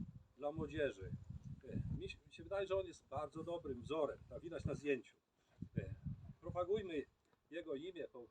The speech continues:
propagujmy jego, jego, e, to,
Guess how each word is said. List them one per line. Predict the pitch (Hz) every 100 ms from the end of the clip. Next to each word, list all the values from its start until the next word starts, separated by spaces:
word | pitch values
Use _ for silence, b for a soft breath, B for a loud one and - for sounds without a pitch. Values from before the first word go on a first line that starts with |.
| -
propagujmy | 117 117 - 123 120 165 147
jego, | 135 135 127 - _ _ _
jego, | 120 117 120 104 -
e, | 107 95 - _ _ _ _ -
to, | 156 160